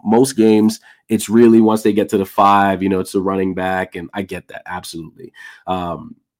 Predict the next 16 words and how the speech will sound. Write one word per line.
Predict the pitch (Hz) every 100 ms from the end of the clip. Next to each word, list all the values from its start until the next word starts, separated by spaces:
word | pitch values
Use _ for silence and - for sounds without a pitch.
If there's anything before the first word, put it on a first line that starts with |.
| _ -
but | 104
I | 123
just | 139 143
think, | 143 135 -
I | 104
just | 113 -
think | 120 110 -
this | 98 113 -
spot | - 98 104 -
right | 98 98 92
here | 92 87 113
is | 135 107
a | 95 80 -
good, | - 104 107 95
good | - 95 90
game, | 92 92 90 87